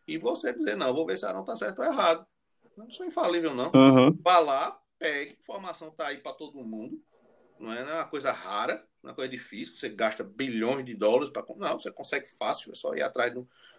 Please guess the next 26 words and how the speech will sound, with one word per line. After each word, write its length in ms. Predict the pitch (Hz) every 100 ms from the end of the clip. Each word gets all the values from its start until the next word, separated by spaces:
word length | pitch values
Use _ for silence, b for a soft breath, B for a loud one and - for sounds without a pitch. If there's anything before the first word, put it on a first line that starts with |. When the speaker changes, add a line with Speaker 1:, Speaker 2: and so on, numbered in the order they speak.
| -
Speaker 1:
um 120 | 120
site, 460 | 117 - 107 - - _ _ _ _ -
a 80 | 110
maioria 400 | 127 127 127 131
você 240 | 123 131
consegue, 480 | 131 127 127 123 277
e 40 | 339
você 300 | 381 349 403
vê 220 | 311 226
se 120 | 233
o 40 | 156
que 80 | 156
eu 60 |
falei 280 | 156 147 156
tem 140 | 156
verdade 400 | 160 160 156 160
ou 80 | 185
não, 340 | 160 151 220 - _ _ _ _ -
ou 400 | 170 190 254 381
se 600 | - 330 294 226 180 -
precisa 220 | 165 165
de 60 | 160
um 60 |
complemento, 920 | 160 156 151 127 120 151 202 196 175 139
ou 200 | 139 143
se, 480 | - 160 156 151